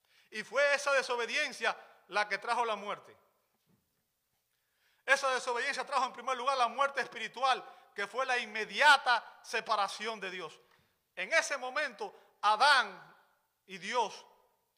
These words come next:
se creó una brecha entre ellos. Fíjense que la primera reacción de Adán y Eva fue esconderse de la presencia de Dios, fue sentir miedo. ¿Por qué? Porque estaba muerto espiritualmente. Y esa es la condición de la raza humana. ¿Por qué usted piensa que sentimos miedo por todo?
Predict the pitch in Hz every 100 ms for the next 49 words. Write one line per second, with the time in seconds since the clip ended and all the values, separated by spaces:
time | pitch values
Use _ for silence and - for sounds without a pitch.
0 | _ _ _ - 196 185 220 233 185 202
1 | 220 190 170 156 151 123 110 _ _ _
2 | _ _ _ _ 220 247 220 202 185 180
3 | 175 240 220 156 226 220 214 185 196 226
4 | 214 - - _ _ 156 196 247 214 185
5 | 233 - 208 185 165 277 - 226 196 202
6 | 190 160 139 143 - _ _ _ _ 214
7 | 226 208 - 226 226 202 151 170 - _
8 | _ 170 175 233 226 185 170 190 208 165
9 | 165 190 220 208 170 170 147 160 135 123
10 | _ _ _ _ _ _ _ _ _ _
11 | _ _ _ 165 196 190 185 175 175 196
12 | 190 156 185 165 170 151 - _ _ _
13 | _ 160 208 220 220 226 220 185 185 220
14 | 208 165 185 214 196 180 190 170 127